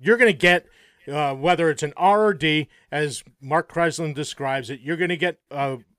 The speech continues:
a Republican vanilla or a Democrat vanilla. There is no choice for chocolate.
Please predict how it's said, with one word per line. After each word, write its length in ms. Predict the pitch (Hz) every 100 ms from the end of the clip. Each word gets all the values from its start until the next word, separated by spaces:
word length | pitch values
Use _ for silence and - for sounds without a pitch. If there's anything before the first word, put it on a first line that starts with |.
| _
a 80 | 131
Republican 640 | 123 123 165 - - 160
vanilla 460 | 135 160 190 202 202 _ _
or 100 | 156
a 60 | 160
Democrat 460 | 202 190 - 131 120
vanilla. 380 | 123 113 95 - _ -
There 160 | 226
is 220 | 262 240
no 180 | 226 202
choice 380 | - - 208 196
for 160 | 147 131
chocolate. 560 | - 160 - 95 -